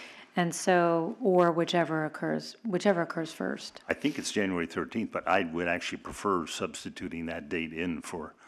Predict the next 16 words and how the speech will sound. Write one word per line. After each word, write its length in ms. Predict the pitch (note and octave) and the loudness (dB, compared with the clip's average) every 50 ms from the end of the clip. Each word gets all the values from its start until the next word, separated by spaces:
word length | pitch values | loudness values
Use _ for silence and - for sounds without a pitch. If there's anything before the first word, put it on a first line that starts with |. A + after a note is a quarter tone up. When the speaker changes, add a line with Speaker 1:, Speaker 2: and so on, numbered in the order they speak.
| - - - _ _ _ _ | -20 -20 -20 _ _ _ _
Speaker 2:
what's 180 | - F#2+ - - | -12 -10 -10 -8
currently 580 | - - G#2 F#2 E2+ E2 F2 D#2+ D#2 D2+ D2 - _ _ _ _ _ _ _ _ _ _ - | -8 -4 -4 -4 -4 -4 -6 -8 -10 -10 -12 -16 _ _ _ _ _ _ _ _ _ _ -12
the 140 | F#2 E2 F2+ | -10 -8 -6
last 320 | E2 F2 D#2+ - - - | -4 -4 -4 -4 -4 -8
condition. 460 | - F2 C#2+ E2 D#2 - - - - _ _ _ _ _ _ _ _ _ _ _ _ _ _ _ _ _ - | -8 -10 -8 -8 -8 -10 -10 -12 -16 _ _ _ _ _ _ _ _ _ _ _ _ _ _ _ _ _ -2
Speaker 1:
Although 240 | G3 F#3 E3+ F3 E3+ | 0 2 4 4 4
if 180 | E3+ E3 - F#3 | 2 0 0 0
it 80 | E3 | 0
is 180 | E3+ F3 E3 E3 | 0 0 0 0
restored 560 | F#3+ G3 - - - A3+ A3 G#3+ G#3 G#3 G#3 | 0 -2 -2 0 2 4 6 8 8 6 6
first, 460 | G#3 A3+ G#3+ F#3+ E3 D#3+ D#3+ D#3+ - - | 6 6 8 8 8 6 4 0 -4 -4
then 260 | F3 D#3+ D#3 D#3 D3+ | -2 -2 -2 -2 -4
the 80 | D#3 | -4
variance 500 | D3 D#3+ D#3 D3+ D3+ D3+ D3 D3 C#3+ - | -2 -2 0 0 0 -2 -2 -4 -6 -6
would 180 | D#3 D3+ D3 D3 | -6 -6 -4 -4
end. 360 | - C#3 D3 - - G#3 - | -4 -4 -4 -4 -4 -4 -8